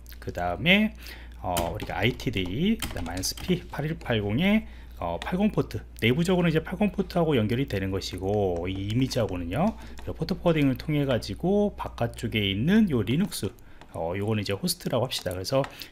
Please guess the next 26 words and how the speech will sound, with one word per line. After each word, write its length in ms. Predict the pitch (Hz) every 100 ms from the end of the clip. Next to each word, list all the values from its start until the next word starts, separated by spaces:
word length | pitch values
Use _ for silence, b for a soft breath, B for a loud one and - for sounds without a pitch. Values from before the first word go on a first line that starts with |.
| -
요 140 | 117
리눅스하고 640 | 120 117 151 - 147 135 139
관련된, 420 | - 101 104 117
호스트 260 | 143 - 147
리눅스하고 500 | 104 101 107 120 113
관련된 360 | 104 101 147
팔일팔공하고 720 | - 185 185 - 139 104 92
이제 180 | 87 90
연결을 380 | 87 104 107 107
하게 260 | 139 101 87
되는 220 | 107 113
것이죠. 680 | 123 113 - 85 82 160 240 B B B B B
자, 120 | - 113
그래서 280 | 135 151
이렇게 800 | 135 170 - 160 120 147 220 233 -
저희가, 680 | - 92 90 - 165 202 226 - - -
어, 340 | 82 82 87
연결을 520 | 98 104 107 135 214
하도록 360 | 190 - 110 -
하겠습니다. 420 | 147 180 - -
그래서 200 | 92 104
실행을 420 | 101 - 202 196
시키면서 640 | 185 - 202 160 139 208 - B -
포트는 400 | - 208 233 196
이쪽으로, 680 | 101 - 185 165 95 98 131
어, 180 | - 87